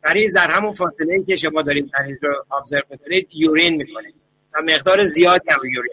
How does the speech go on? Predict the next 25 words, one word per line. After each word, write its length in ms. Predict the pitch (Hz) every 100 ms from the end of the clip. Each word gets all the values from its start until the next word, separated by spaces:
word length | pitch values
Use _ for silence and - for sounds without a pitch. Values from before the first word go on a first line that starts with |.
| - _
می‌کنه 260 | 117 107 _ _ _ -
و 40 |
این 200 | 180 233 -
افکت 360 | 170 202 220 -
پلاسما 480 | 214 190 175 170 160
والیوم 420 | 156 151 175 185
بیمار 300 | 165 151 160
رو 60 | 156
کم 300 | 147 147 143
می‌کنه. 360 | 123 - 107 - _ _ _ _
کیدنی 460 | - 190 170 180 208
بلافاصله 920 | 147 135 202 233 247 - 208 202 185
این 120 | 185
رو 100 | 175
سنس 400 | 160 160 160 - _
می‌کنه 420 | 196 208 214 214 202 _ _ _ 160
و 140 | 175 143 139
رنین 380 | 202 220 233 220 -
انجیوتنسین 680 | 190 185 - 190 180 170 180 -
آلدوسترون 460 | 147 147 139 151
سیستم 320 | 143 143 - 156
رو 80 | 151
اکتیویت 480 | 123 - 120 117 -
می‌کنه 280 | _ _ - _ _ _ - 160
و 160 | 160